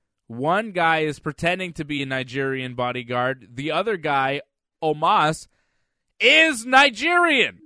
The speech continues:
He's the only guy born in Nigeria among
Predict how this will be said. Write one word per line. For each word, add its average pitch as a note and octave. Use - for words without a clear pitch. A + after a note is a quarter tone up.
He's D#4+
the F4+
only F4+
guy D#4
born D#4
in E4+
Nigeria D#4
among C#4+